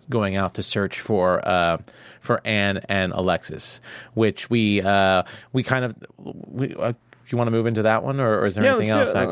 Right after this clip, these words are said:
Speaker 1: actually?
Speaker 2: Let's
Speaker 1: Sorry.
Speaker 2: do it. I mean, uh, no, I mean, it's, it's interesting how the last bit, you know, not that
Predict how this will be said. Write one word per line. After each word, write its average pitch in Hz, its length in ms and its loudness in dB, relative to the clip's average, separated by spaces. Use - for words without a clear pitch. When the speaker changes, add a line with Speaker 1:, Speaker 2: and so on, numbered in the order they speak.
Speaker 1:
actually? 95 160 0
Speaker 2:
Let's 117 120 -2
Speaker 1:
Sorry. 104 220 2
Speaker 2:
do 143 80 2
it. - 180 -2
I 107 60 2
mean, 113 220 2
uh, 113 300 4
no, 165 260 0
I 143 100 4
mean, 120 280 2
it's, 135 220 -2
it's 131 200 0
interesting 139 380 0
how 117 420 4
the - 80 0
last 113 280 4
bit, 107 220 0
you 107 100 -4
know, 107 200 -2
not 110 260 -2
that - 180 -4